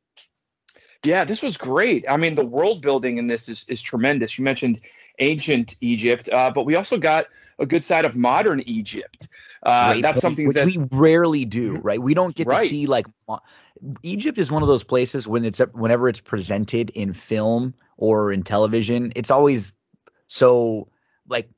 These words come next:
Speaker 2: ancient, right? We, we very
Speaker 1: Right.
Speaker 2: rarely get a look at, like, "Oh, what's a modernized look at Egypt?" And it looks like this Dubai kind of,
Speaker 1: Right.
Speaker 2: like, Vegas meets,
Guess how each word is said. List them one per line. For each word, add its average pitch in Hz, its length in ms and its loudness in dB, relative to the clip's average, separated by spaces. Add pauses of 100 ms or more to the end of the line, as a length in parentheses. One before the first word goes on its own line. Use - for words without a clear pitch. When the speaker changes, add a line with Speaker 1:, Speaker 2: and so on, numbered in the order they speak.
(180)
Speaker 2:
ancient, 139 440 -4
right? 110 280 -2
We, 123 160 -2
we 123 160 -2
very 139 280 4
Speaker 1:
Right. 123 100 2
Speaker 2:
rarely 131 320 4
get 113 140 0
a 113 60 2
look 117 240 2
at, 101 140 -4
like, 101 320 -8
"Oh, 240 120 6
what's 139 220 2
a 143 60 2
modernized 113 880 -2 (180)
look 117 200 -2
at 87 80 -10
Egypt?" 120 420 -6 (100)
And 117 120 -2
it 123 100 -2
looks 147 260 0
like 165 160 0
this 147 300 -2 (320)
Dubai 139 800 -2
kind 120 300 0
of, 107 400 0
Speaker 1:
Right. 139 280 0
Speaker 2:
like, 123 340 -2 (240)
Vegas 147 800 -2
meets, 139 640 -6